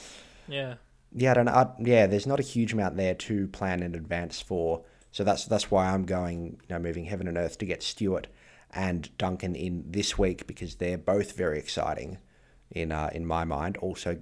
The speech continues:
Speaker 2: lets me get rid of Brad Ebert, who by the time this podcast, uh, is out, will have been locked out, and he's not playing because he's injured, apparently, somehow.
Speaker 1: Yeah.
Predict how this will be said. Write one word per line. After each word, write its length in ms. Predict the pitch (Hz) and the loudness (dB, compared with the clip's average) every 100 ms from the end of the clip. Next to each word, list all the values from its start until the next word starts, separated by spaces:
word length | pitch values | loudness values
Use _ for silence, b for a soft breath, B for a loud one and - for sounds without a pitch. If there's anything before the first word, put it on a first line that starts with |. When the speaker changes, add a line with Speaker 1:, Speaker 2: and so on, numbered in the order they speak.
| - | -6
Speaker 2:
lets 340 | 92 85 - | -6 -6 -6
me 60 | 90 | -4
get 160 | 90 | -4
rid 80 | 87 | -4
of 100 | 82 | -4
Brad 220 | 95 85 | -2 0
Ebert, 320 | 85 95 113 | 0 -2 -2
who 160 | 92 101 | -2 -2
by 120 | 80 | 0
the 60 | 78 | -2
time 200 | - 90 | -2 -2
this 120 | 82 | -4
podcast, 640 | - 87 - 85 82 - - B B B B - | -4 -6 -2 -2 -2 -8 -12 B B B B -4
uh, 220 | 85 82 | 0 2
is 140 | 85 95 | 0 0
out, 200 | 92 87 | 0 0
will 100 | 101 | 0
have 80 | 95 | 0
been 160 | 92 92 | 2 6
locked 280 | 120 - 95 | 6 6 2
out, 300 | 92 87 - - | 2 0 -4 -8
and 320 | 92 82 80 | -6 -6 -8
he's 260 | 87 85 90 | -6 -6 -2
not 220 | 92 - | -4 -2
playing 300 | 90 87 87 | -4 -2 -4
because 240 | 82 107 | -4 -4
he's 180 | 110 98 | -2 -4
injured, 640 | 113 139 147 170 156 135 | 0 2 4 4 2 -4
apparently, 800 | - - 143 151 147 151 156 151 - _ | -10 -4 0 0 0 0 -2 -6 -16 _
somehow. 720 | - 139 135 139 139 139 139 147 - b b b | -6 0 0 2 4 6 4 0 -20 b b b
Speaker 1:
Yeah. 260 | - 131 120 | -12 -10 -10